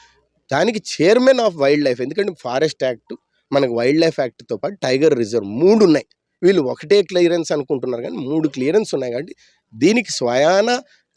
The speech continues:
చైర్మన్ వచ్చేసి ప్రైమ్ మినిస్టర్. ఇప్పుడు ఫైల్ రన్ అయింది, ఆయన వరకు చేరింది, సీఎం గారు రాశారు స్వయాన ప్రైమ్ మినిస్టర్కి. So ఇప్పుడు ఫైల్ రన్ అయింది కాబట్టి ఆయన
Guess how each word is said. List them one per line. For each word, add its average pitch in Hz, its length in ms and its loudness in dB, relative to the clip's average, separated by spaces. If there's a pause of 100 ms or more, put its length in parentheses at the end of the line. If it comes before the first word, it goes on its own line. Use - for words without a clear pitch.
(100)
చైర్మన్ 180 460 2
వచ్చేసి - 260 -14 (100)
ప్రైమ్ 131 260 -2
మినిస్టర్. - 300 -8 (540)
ఇప్పుడు 285 260 -4
ఫైల్ 196 340 0
రన్ 135 220 0
అయింది, 123 240 2 (200)
ఆయన 131 260 2
వరకు 160 220 -4 (100)
చేరింది, 143 340 0 (220)
సీఎం 180 420 2
గారు 139 240 -2
రాశారు 131 380 -2
స్వయాన 123 260 -6 (120)
ప్రైమ్ 117 220 -12
మినిస్టర్కి. - 380 -20 (380)
So - 60 -2 (140)
ఇప్పుడు 190 280 -2
ఫైల్ 175 340 0
రన్ 151 200 0
అయింది 131 180 -4
కాబట్టి - 200 -6 (160)
ఆయన 180 220 4